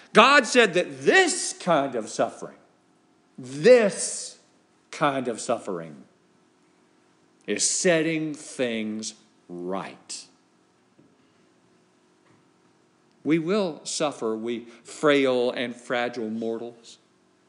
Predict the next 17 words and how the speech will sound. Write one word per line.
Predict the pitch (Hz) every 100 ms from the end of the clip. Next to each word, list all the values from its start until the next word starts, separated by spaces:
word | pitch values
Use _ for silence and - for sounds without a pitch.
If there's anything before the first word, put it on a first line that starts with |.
| _ _ _ _ _ _ _ _ _ _ _ _ _ -
And | 123
we | 147 240
can | 247 226
do | 233
more | 214 208 220 233 233
than | 196 185
merely | 180 214 202 190 180
endure | 175 156 170 190 180 - - -
senseless | - - - 226 240 - - 170 165 - -
suffering. | - 233 226 - 185 147 123 107 98 82 - _ _ _ _ _ _ _ _ _ - - _ - -
Jesus | 180 247 294 277 311 247 -
challenges | - 233 226 233 220 185 202 -
us | - 254 226 170 - - - - -
to | 226
choose | 214 - 240 240 233 - - -
his | - 277 320 302 247 156 135 233 - 143
dream, | 160 170 151 120 98 -